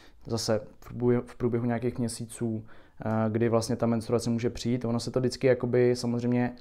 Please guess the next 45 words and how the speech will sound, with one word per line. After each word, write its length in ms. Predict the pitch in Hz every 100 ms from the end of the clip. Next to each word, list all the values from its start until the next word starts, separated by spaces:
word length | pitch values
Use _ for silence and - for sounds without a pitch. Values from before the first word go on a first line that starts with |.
| - -
není 140 | 127
to 100 | 123
úplně 180 | 123 123
přesný, 420 | - 110 - 135
protože 160 | 139 120
já 60 | 113
to 100 | 117
třeba, 260 | 123 117
eh, 540 | - 117 113 113 - 117
s 60 |
Bárou 280 | 117 117 120
to 100 | 120
docela 260 | 120 123 117
sledujem 480 | - 113 120 120 120
a 260 | 120 113 - - - - _
většinou 280 | 123 123 143
se 100 | 143
to 80 | 139
třeba 200 | - 131
liší 380 | 120 123 131 117
o 80 |
dva, 160 | 117 120
tři 200 | - 131
dny, 240 | 117 127
ale 200 | - 147
nějakým 220 | 147 135 151
způsobem 340 | 139 131 135
máte 220 | 131 131
nějaký 280 | 131 127 135
odhad 300 | 120 113 107
hrubej, 520 | 117 113 113 120 170 - - -
i 40 | 120
když 180 | 117
samozřejmě 340 | 120 113 113 113
to 100 | 113
máte, 360 | 113 113 113 - -
jako 160 | 110 113
holky 220 | 117 113
to 120 | 113
mají 220 | 113 110 107
i 300 | - - 113
v 40 |
hlavě, 320 | 110 107 107
že 80 |
jo. 100 | 95